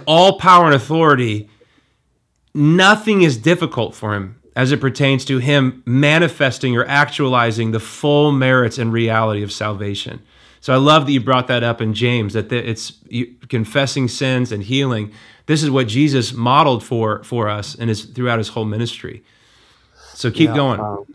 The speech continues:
Speaker 2: well, I just wanna, I just wanna do, you know, we only do these short twenty minute snippets, which is perfect 'cause I love,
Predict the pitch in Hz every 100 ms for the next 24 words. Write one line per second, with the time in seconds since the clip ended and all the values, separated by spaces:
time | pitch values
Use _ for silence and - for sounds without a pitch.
0 | _ _ - 135 - 131 147 143 165 143
1 | - 123 160 - 196 151 113 139 139 131
2 | 123 120 127 143 131 123 113 110 98 -
3 | 117 117 - - 113 107 107 101 - -
4 | 101 - 90 - 95 95 - - 95 -
5 | 87 - - - - - 90 85 90 80